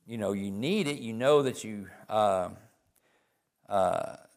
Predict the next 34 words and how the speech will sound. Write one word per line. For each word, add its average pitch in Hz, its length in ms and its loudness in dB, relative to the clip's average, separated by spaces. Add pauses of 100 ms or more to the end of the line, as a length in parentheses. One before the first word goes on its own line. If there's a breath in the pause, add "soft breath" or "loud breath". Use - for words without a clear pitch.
(100)
that, 107 240 0
uh, 104 200 0
that 110 160 6
emotional, 107 720 2
then, 110 540 -2
then 107 200 -4
things 113 260 -4
will 95 120 -6
take 101 300 -6
place. 90 420 -4
So 98 400 2 (420 soft breath)
again, 107 360 -2
the 101 120 -2
need 143 380 0
and 123 160 -2
the, 117 100 -2
I'm 120 140 4
sorry, 110 180 0
the 98 120 -8
desire. 104 680 0 (120)
So - 120 -6
you 123 200 -4
know 180 220 6
that 143 180 -2
you 131 80 -6
need 175 320 0
it, - 160 -4
but 113 160 -6
then 127 180 -6
you 117 120 -6
desire 113 560 0
to 104 80 0
have 123 320 -4
it. - 120 -14